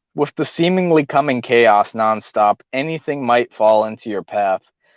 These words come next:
Yeah, I don't know. I mean, a lot of stuff is kinda crazy nowadays.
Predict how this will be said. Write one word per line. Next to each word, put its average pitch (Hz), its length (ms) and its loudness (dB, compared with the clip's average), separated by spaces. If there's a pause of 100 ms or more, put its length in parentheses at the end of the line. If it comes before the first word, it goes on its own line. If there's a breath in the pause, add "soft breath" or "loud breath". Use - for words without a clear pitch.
(380)
Yeah, 147 300 4
I 156 40 4
don't 175 200 4
know. 151 160 4
I 139 60 4
mean, 131 180 -6
a 123 60 -4
lot 139 200 4
of 131 60 -4
stuff 143 300 -2
is 117 120 -14
kinda 120 220 -6
crazy 131 480 -4
nowadays. 120 680 -4